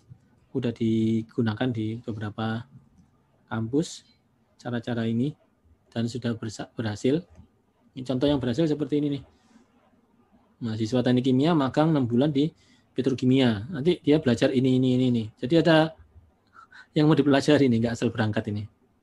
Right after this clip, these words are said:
Nah, sudah? Jelas? Nah, nanti dikonversi di dalam kampus seperti ini konversinya. Dari hard skill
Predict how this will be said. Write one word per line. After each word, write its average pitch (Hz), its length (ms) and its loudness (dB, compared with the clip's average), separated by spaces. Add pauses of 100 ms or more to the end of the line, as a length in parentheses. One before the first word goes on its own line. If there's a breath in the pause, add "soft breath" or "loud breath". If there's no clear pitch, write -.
(600)
Nah, - 80 -20
sudah? 156 400 -2 (1200 soft breath)
Jelas? 147 400 -4 (400)
Nah, 101 160 -8
nanti 143 160 4 (400)
dikonversi 131 560 2
di 127 80 -2
dalam 113 240 0
kampus 131 320 0
seperti 117 240 -4
ini 113 80 -2
konversinya. 107 480 -6 (1120)
Dari 107 160 -6
hard 127 160 0
skill 170 240 4